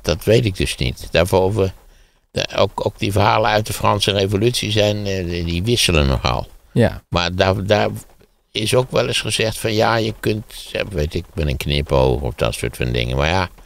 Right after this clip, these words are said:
Speaker 1: hoe betrouwbaar zijn die getuigenissen? Dat is natuurlijk ook een vraag.
Speaker 2: Ja. Even kijken. Eh, dan nog iemand die heeft het over de bosbranden. Die moet denken aan klimaatverandering, aan zijn Engelse, eh,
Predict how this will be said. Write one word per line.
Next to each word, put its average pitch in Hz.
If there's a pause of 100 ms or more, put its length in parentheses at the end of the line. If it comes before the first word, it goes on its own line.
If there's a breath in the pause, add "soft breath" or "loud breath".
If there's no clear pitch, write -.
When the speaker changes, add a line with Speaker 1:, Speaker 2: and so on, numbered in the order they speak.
(360 soft breath)
Speaker 1:
hoe 90
betrouwbaar 117
zijn 107
die 98
getuigenissen? 92
Dat 87
is -
natuurlijk -
ook 110
een 80
vraag. 71 (240)
Speaker 2:
Ja. 76 (1700)
Even 123
kijken. 82 (100)
Eh, 117
dan 127
nog 120
iemand 110
die 110
heeft 101
het 92
over 92
de 98
bosbranden. 127
Die 104
moet 101
denken 95
aan 92
klimaatverandering, 113
aan 92
zijn 90
Engelse, 98
eh, 78